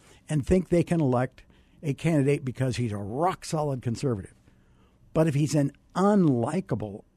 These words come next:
unappealing, rock-solid conservative, getting him elected is gonna be extremely different. Uh, look at Ronald Reagan versus, uh, you mentioned him the other day, the Republican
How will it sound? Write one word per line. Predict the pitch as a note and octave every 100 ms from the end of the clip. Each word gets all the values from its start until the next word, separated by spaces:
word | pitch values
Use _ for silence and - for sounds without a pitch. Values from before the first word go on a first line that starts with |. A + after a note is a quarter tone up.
| -
unappealing, | D#3 D#3+ C3+ - - G#3+ A#3 F#3+ C3 A#2+ -
rock-solid | B2 C#3 - A#2+ A#2 A#2
conservative, | A2 A2+ A#2 A2 C3+ - _ _ _ _ _ _ _ _ -
getting | C#3 D3+
him | D3
elected | C#3 F3 - D3
is | G#2
gonna | D3 C3+
be | B2 C3 C#3 C#3+ - _
extremely | C3 - - D#3+ E3 E3 D#3+
different. | F3+ G3 A2 - _ _ _ _ _
Uh, | B2 A#2+ -
look | D3+ G#3
at | A3+
Ronald | B2+ A2+ C3 E3 F#3 D#3
Reagan | C3 E3+ D#3+ A2+ A#2 B2 -
versus, | A2+ C3 D#3 - B2 B2+ A#2 - - - - - -
uh, | A2+ A2 G2+ F#2 F#2+ - - - - - - - - - - -
you | C#3+
mentioned | C#3+ C3+ C3+
him | B2
the | B2
other | A#2
day, | A#2 A#2 G2
the | A2+ A2+
Republican | C3 A2+ D3+ E3 D#3+ D3+ D3+